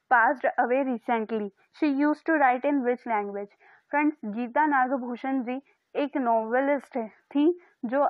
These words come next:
जिनकी हाल ही में death हो गई है। तो ये कौन से language में लिखती थी? तो ये लिखती थी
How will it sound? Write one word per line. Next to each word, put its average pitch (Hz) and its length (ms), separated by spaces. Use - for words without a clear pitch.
जिनकी 262 460
हाल 233 260
ही 269 100
में 294 200
death 226 300
हो 220 120
गई 202 220
है। 208 160
तो 294 60
ये 294 240
कौन 240 300
से 311 140
language 262 520
में 285 80
लिखती 262 400
थी? 269 180
तो 285 120
ये 254 260
लिखती 262 360
थी 302 180